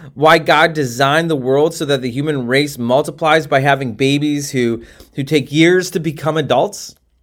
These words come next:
Why didn't God just design people so that we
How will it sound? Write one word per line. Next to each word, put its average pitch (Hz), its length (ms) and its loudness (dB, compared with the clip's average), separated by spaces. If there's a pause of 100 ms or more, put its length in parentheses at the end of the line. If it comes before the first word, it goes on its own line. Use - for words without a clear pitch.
Why 139 220 0
didn't 190 180 0
God 185 260 0
just 170 200 -14
design 165 400 -2
people 196 560 -4 (280)
so - 140 -8
that 165 180 2
we 151 260 -4